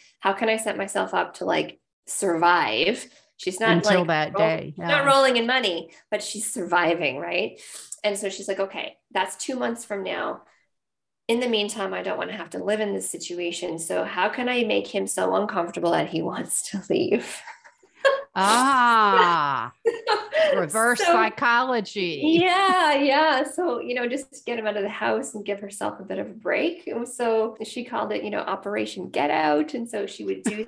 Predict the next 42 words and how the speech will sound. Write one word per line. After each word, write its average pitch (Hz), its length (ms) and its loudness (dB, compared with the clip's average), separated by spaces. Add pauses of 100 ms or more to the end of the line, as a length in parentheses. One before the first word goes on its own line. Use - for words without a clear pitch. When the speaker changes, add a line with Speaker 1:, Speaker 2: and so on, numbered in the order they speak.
Speaker 1:
things 220 300 -4
that - 140 -4
would 196 180 -12 (400)
make 220 220 2
his 240 200 -2
experience, 220 840 0
like, 180 160 -4
really, 190 560 2
like, 165 340 -4 (300)
less 175 400 0
comfortable. 330 580 -4
So, - 140 -8
like, - 180 -6
stop - 460 -14
doing 190 240 2
his 254 200 -8
laundry, 311 680 0
stop - 500 -4
cooking 370 460 -4
for 220 100 -4
him, 165 560 -2 (320)
hiding 185 520 0
the 269 100 2
remote 262 380 0
control 294 640 2
so 233 200 -4
they 240 160 -2
can't 254 340 -4
find 262 220 -2
Speaker 2:
<gasps> 302 60 -10
Speaker 1:
it - 180 -10
to - 100 -20
watch 311 320 0
T 339 220 4
V. 370 260 2 (360)
So 214 440 2
these 214 220 -4
types 208 300 -2
of 202 100 -6
things 196 300 -2
were, 190 180 0
like, 180 320 -4